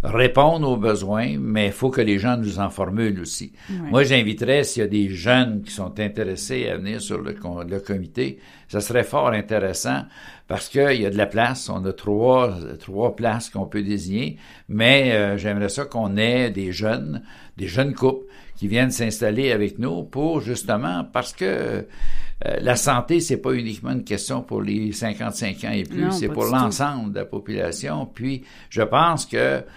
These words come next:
Speaker 1: il y a des choses aujourd'hui qu'on peut apprendre qui n'existaient pas il y a quinze ans, mais qui aujourd'hui sont là. Alors, faut, je pense qu'il faut se mettre à la page, bien entendu, mais que les gens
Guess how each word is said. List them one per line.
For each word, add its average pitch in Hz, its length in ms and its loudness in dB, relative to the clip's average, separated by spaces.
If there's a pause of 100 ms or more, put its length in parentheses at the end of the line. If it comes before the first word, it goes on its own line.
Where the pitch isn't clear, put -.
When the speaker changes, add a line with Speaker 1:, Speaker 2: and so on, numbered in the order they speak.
(400)
Speaker 1:
il - 80 0
y 110 40 8
a 117 60 8
des 120 140 4
choses 151 260 2
aujourd'hui 120 560 0
qu'on 120 200 -2
peut 127 180 4
apprendre 131 560 2
qui 117 100 -4 (400)
n'existaient 113 520 -2
pas 135 200 -2
il 117 140 -4
y 113 40 2
a 110 60 2
quinze 110 340 -2
ans, 113 140 -2
mais 120 80 -6
qui 113 120 -8
aujourd'hui 107 480 -4
sont 104 180 -4
là. 123 160 -4
Alors, 110 240 -2
faut, 139 260 -4
je - 80 -8
pense 156 240 -2
qu'il - 80 -16
faut 123 160 -4
se 107 80 -10
mettre 127 180 -2
à 110 40 0
la 107 100 2
page, - 480 -4
bien 110 160 -4
entendu, 101 540 -6 (320)
mais 127 320 4
que 160 280 8
les 117 220 4
gens 127 340 0